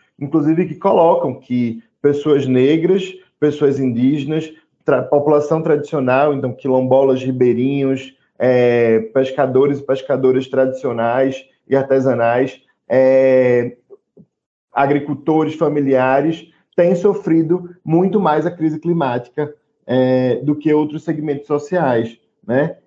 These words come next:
Isso por uma questão histórica também, na, na formação das cidades e dos territórios. Se a gente vai pra a realidade dos centros urbanos, a maioria da população, é, pobre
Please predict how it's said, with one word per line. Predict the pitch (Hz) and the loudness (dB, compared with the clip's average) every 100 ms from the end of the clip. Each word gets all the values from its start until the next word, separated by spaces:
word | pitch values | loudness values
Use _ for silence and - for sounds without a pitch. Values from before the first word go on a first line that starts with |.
| _ | _
Isso | 170 202 196 | -2 -2 -2
por | 208 208 | -2 0
uma | 208 214 208 196 | 2 2 2 0
questão | 196 196 196 202 | 0 -4 0 -2
histórica | 226 - 175 226 - 180 | -2 0 2 2 2 -2
também, | 170 135 113 95 - _ _ | -2 0 0 -2 -8 _ _
na, | 101 127 131 127 123 - | -4 0 2 2 0 -4
na | 123 131 | -4 -2
formação | 131 139 135 131 127 | -2 0 0 -2 -2
das | 131 | -2
cidades | 127 117 120 120 | 0 0 0 -2
e | |
dos | 127 | -6
territórios. | 123 139 131 110 98 95 - _ _ | -4 -4 -2 -2 -2 -4 -14 _ _
Se | - | -2
a | |
gente | 135 160 160 | 0 0 0
vai | 147 139 | 2 2
pra | 139 139 139 - | 2 0 0 -6
a | - | -4
realidade | 147 135 143 135 127 131 | 0 2 2 2 0 0
dos | 131 | -4
centros | - 135 135 127 | -4 -6 -4 -2
urbanos, | 135 113 127 165 190 165 - - _ - | 0 2 2 2 2 0 -4 -12 _ -4
a | |
maioria | 147 143 170 175 | -2 2 2 2
da | 160 | 0
população, | 160 160 147 147 147 - 131 123 123 - _ _ | 0 -2 0 0 -2 0 0 0 -4 -12 _ _
é, | 127 123 123 120 113 - _ _ | 0 2 2 2 0 -4 _ _
pobre | 147 170 208 160 131 117 | 2 4 2 2 -2 -2